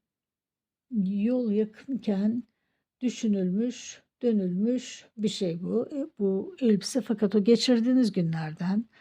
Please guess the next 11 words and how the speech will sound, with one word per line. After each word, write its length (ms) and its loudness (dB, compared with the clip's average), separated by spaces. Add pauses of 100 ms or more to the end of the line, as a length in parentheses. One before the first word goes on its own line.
(380)
il-, 280 2
bu 100 0
ilişkide 440 -2
geçirdiğiniz 640 0
günlerden 600 2
pişmanlıklar 800 2
duymayacaksınız. 920 0
"Bu 100 0
bana 240 -2
tecrübe 440 2
oldu." 240 2